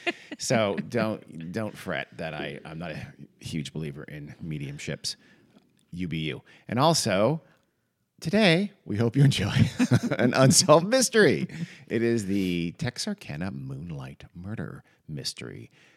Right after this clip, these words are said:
that has been unsolved for over seventy years.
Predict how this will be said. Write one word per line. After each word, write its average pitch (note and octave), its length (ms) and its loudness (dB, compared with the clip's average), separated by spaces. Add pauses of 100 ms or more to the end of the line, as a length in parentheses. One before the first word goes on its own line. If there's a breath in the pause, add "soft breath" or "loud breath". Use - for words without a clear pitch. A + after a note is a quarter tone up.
(200 soft breath)
that C#2+ 300 -10 (260)
has - 220 -14
been - 200 -12
unsolved F#2+ 640 -6
for C#2+ 440 -10 (440)
over F#2+ 220 -6
seventy D2 360 -12
years. E2+ 280 -20